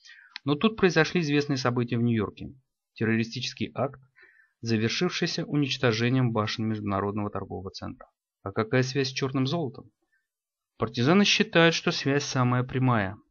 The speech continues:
Якобы золото Dragon Family хранилось в подвалах под небоскребами М Т Ц. А после пожара и обвала небоскребов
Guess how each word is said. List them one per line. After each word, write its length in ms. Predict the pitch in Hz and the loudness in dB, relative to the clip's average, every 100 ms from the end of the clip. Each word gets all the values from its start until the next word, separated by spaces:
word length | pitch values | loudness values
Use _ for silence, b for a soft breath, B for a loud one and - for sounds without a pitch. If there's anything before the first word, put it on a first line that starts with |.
| _ - - | _ -18 -2
Якобы 420 | 123 135 135 123 | 0 2 2 0
золото 420 | 110 156 147 - | 0 0 -2 -4
Dragon 480 | 104 110 131 120 101 - | -2 2 2 2 -2 0
Family 360 | 165 151 98 - _ _ b _ _ | 0 2 0 -4 _ _ b _ _
хранилось 540 | - 113 117 180 180 | -2 2 4 2 0
в 160 | - _ | -6 _
подвалах 720 | 143 120 117 139 156 - - _ | 0 2 2 4 2 -2 -16 _
под 280 | 135 135 131 b b b - | -4 -4 -4 b b b 0
небоскребами 1000 | 127 120 117 - 120 120 123 127 127 127 - | 0 2 0 -2 -2 0 0 0 -2 -4 -4
М 160 | 110 | -4
Т 160 | - 113 | -4 -10
Ц. 320 | - 110 92 - _ _ _ _ _ _ _ _ _ | -4 -4 -4 -8 _ _ _ _ _ _ _ _ _
А 140 | - 113 | -2 -2
после 340 | - 139 139 | 0 -2 -2
пожара 600 | 131 131 139 147 160 107 | 4 4 6 6 6 4
и 140 | - 107 | 2 0
обвала 460 | 107 113 131 135 | 0 2 2 4
небоскребов 800 | 107 101 95 - 117 156 135 - | 2 0 -2 -4 -2 -2 -2 -8